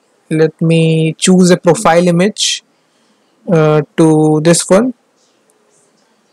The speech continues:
a username and a password. And click on register. You will see that now this entry has been added.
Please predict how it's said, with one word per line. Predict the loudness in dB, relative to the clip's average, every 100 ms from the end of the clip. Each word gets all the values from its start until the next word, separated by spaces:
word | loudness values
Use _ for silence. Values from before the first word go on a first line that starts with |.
| _ _
a | 0 4 4 4 4 2
username | 2 2 2 4 4 2
and |
a | 0
password. | 0 -2 -2 -6 -8 -8 -14 -16 _ _ _ _ _ _ _ _ -20 -20 _ _ _ _ _ _ _ _ _ _ _ _ _ _ _ _ _ _ _ _ _ _ _ _ _ -4
And | -2 0 2
click | 2 4
on | 2
register. | 2 2 0 2 0 -2 -2
You | 2
will | 2
see | 2 2
that | 2 2 -2
now | 0 2 2
this | 2 2 2
entry | 2 2 2 2
has | 2 0
been | 0
added. | 0 0 -2